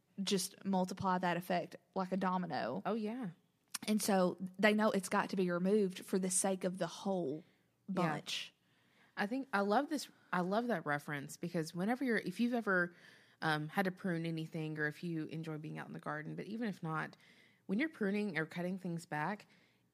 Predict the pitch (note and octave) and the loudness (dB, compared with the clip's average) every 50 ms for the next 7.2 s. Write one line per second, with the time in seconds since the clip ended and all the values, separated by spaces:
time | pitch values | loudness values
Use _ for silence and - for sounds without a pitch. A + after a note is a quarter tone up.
0 | _ _ - G#3 E3 - D#3 E3 E3+ F#3 G3+ G3 - - - E3+ E3 - E3+ E3 | _ _ 0 0 0 0 -2 0 2 2 2 0 -2 -6 -6 -4 -4 -4 -6 -6
1 | - - E3 D#3+ D#3 D#3 D3 - D3+ D3+ - _ - D3 C#3+ D3 D3 - - - | -6 -6 -6 -6 -6 -4 -4 -4 -4 -6 -6 _ -10 -10 -10 -10 -12 -14 -12 -10
2 | C#3 B2+ - - - - - G#3+ G#3+ G#3+ A3 G#3+ G#3 G3+ G3 G3 F#3+ F#3 F#3 - | -10 -10 -10 -12 -10 -2 4 6 6 6 6 4 2 0 0 0 -2 -4 -6 -10
3 | _ _ _ _ _ _ - _ _ _ - F#3+ F#3+ F3+ F3 F3 F3 A3 C#4 - | _ _ _ _ _ _ -20 _ _ _ -2 0 2 2 2 2 2 0 0 0
4 | - D#4 E4+ F4 - - D#4 - - - F3+ F#3 F#3+ F#3+ G3+ F3 E3 E3 D#3+ E3 | -2 -4 -2 0 2 2 2 2 0 0 2 2 2 2 0 0 0 0 -2 -2
5 | - E3 D#3 D3 D3 D3+ E3+ A3 D4 D4 - - A3+ A3 A#3 B3 B3 A#3+ A3 F#3 | -4 -6 -6 -6 -6 -4 -4 -2 -2 -2 -2 0 0 2 2 2 2 0 0 -2
6 | E3 - - - - - - F3+ F3 F3 E3 E3+ D#3 D3+ D3+ D3+ D3+ - - - | -4 -6 -8 -10 -8 -2 2 2 4 2 2 0 -4 -6 -6 -8 -10 -12 -12 -14
7 | E3+ - F#3+ | -14 -14 -14